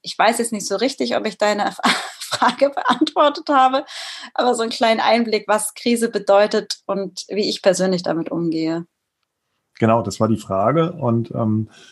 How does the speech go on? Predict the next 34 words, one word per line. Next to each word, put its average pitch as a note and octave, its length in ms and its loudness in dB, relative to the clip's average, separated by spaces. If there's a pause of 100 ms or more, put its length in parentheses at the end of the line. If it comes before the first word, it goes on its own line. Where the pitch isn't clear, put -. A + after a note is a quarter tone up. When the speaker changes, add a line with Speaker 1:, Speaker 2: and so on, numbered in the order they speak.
(640)
Speaker 2:
ich - 160 -10
finde B2+ 260 4
auch A#2+ 100 -4
schön, C3 220 2
dass - 160 -2
du A2+ 80 -8
da A2 160 2
auch, A#2 320 0
ähm, A2 500 2
weil G#2 140 0
es, G#2+ 100 -2
glaube A#2+ 180 2
ich, A#2 80 2
auch A2 80 2
im G#2+ 120 4
Podcast - 440 -2
immer A#2 200 0
sehr G2+ 180 2
wichtig A2+ 240 0
ist, A2+ 240 -2
ein G2 120 -2
Bild B2 220 0
gemalt G2+ 380 0
hast, A#2+ 180 -2
und A2+ 100 -2
zwar A2+ 140 0
das A2 160 0
von A#2+ 140 2
der G2+ 180 2
Ohrfeige, G#2 560 2
ja. G2 200 4
Und, G#2+ 320 2
ähm, G#2 340 0 (500)
ähm, E3 320 -8